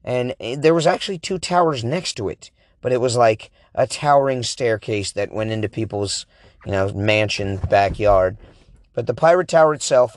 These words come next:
I must go in there eventually. I'm hoping eve-, uh, someday it'll actually be open. It looked awesome. Look it up. You'll be seriously surprised at what I'm describing.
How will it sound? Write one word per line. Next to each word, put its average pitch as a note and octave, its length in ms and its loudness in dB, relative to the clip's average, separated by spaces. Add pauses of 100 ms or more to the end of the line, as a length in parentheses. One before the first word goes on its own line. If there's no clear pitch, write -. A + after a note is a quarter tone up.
I A#2 100 -4
must A#2+ 400 -6
go C#3+ 220 0
in B2 120 -4
there A2+ 160 -2
eventually. G#2 600 -4 (400)
I'm A#2 80 -12
hoping D3 240 2
eve-, C#3 320 4
uh, C3+ 140 2
someday C3+ 420 2
it'll A#2+ 160 6
actually B2 300 2
be A#2 60 -4
open. A#2 460 -2 (460)
It A#2+ 180 -6
looked A#2+ 460 2 (180)
awesome. A#2 480 2
Look D3+ 220 2
it E3 80 0
up. C3 260 4 (360)
You'll A#2 120 -8
be A#2+ 140 -8
seriously D3 480 -6
surprised A#2+ 540 2
at A#2 80 -4
what A#2 120 -2
I'm A#2 100 -2
describing. G2+ 600 -2